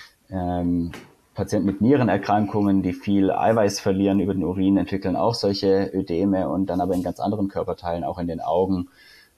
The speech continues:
Ähm, das sind aber Prozesse, die wir jetzt bei den Radfahrern natürlich überhaupt nicht erwartet haben. Ähm, und deswegen macht das Thema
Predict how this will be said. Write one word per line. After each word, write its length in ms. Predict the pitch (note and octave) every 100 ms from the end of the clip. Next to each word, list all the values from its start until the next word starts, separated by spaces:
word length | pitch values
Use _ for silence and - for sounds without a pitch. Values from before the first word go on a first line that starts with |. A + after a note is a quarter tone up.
| -
Ähm, 500 | F2+ F2 F2 F2 F#2+ _ _ _ _ _ _ -
das 160 | G#2
sind 120 | A2
aber 560 | G#2 G#2 G#2 G2+ F#2+ - _ _ _ _ -
Prozesse, 560 | A2 G2+ G#2+ A#2+ G#2
die 220 | - G2
wir 140 | F#2+ F#2+
jetzt 240 | F2+ -
bei 100 | F#2
den 140 | E2+ E2
Radfahrern 400 | D#2 F2 F#2+ F2
natürlich 340 | E2 E2+ E2
überhaupt 300 | E2 E2 -
nicht 140 | F#2
erwartet 420 | D2+ D#2 D#2+ F2 E2+
haben. 420 | D#2 D2 D#2+ E2 _ -
Ähm, 680 | E2 E2 E2 E2 E2 F2+ _ _ -
und 220 | E2+ E2
deswegen 720 | F2+ - F2 F2 F2 F2 E2+ -
macht 360 | C2+ F2 -
das 120 | F#2
Thema 420 | - F#2 F2+ E2+